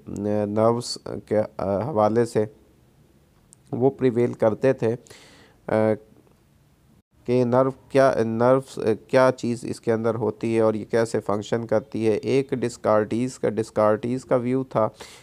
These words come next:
कि नर्व जो है वो फाइबर पर मुश्तमिल होती है और ये, अ, सेंस जो रिसेप्टर्स होते हैं ब्रेन के उनके साथ कनेक्टेड होती है। ये जो फाइबर्स होती हैं, अ, वो basically, अ, एक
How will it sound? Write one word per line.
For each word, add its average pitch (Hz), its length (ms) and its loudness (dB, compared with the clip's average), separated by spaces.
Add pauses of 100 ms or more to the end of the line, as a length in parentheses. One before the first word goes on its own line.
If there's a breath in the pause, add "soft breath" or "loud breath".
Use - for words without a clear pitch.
(160 loud breath)
कि 113 80 0
नर्व 117 340 2
जो 135 180 2
है 127 160 2
वो 117 120 -2
फाइबर 107 440 0
पर 123 180 -2
मुश्तमिल 120 480 -2
होती 120 340 -2
है 117 240 2
और 107 360 2
ये, 104 380 0
अ, - 140 -8
सेंस 107 680 0
जो 107 260 -2
रिसेप्टर्स 107 640 -2
होते 107 220 0
हैं 110 200 -2
ब्रेन 104 260 -2
के 107 120 -6
उनके 117 300 -2
साथ 101 180 0
कनेक्टेड 98 540 -6
होती 107 340 -4
है। 107 160 0 (460 loud breath)
ये 131 120 4
जो 156 100 0
फाइबर्स 135 580 2
होती 135 300 0
हैं, 123 320 0
अ, 110 340 4
वो 127 340 0
basically, 110 680 -2 (440 soft breath)
अ, - 40 2
एक 104 420 2